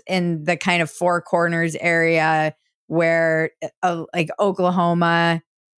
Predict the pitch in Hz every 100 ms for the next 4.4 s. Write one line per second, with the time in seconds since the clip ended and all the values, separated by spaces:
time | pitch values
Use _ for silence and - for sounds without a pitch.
0 | _ 175 165 - 170 165 - - 170 160
1 | 156 151 151 156 - 165 151 160 156 170
2 | 185 - - _ _ - 175 - 180 170
3 | 175 190 180 175 165 165 175 165 156 165
4 | 160 170 175